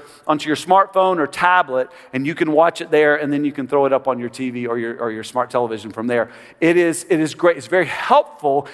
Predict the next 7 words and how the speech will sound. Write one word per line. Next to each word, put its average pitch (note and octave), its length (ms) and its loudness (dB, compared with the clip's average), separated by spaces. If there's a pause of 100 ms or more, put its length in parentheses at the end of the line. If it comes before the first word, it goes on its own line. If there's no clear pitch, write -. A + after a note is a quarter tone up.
(200)
in E3+ 200 0
understanding G#3 1080 0 (180)
this E3 300 0
time F#3+ 560 2
when D3+ 200 -2
Jesus G3 640 -6
was D3 200 -2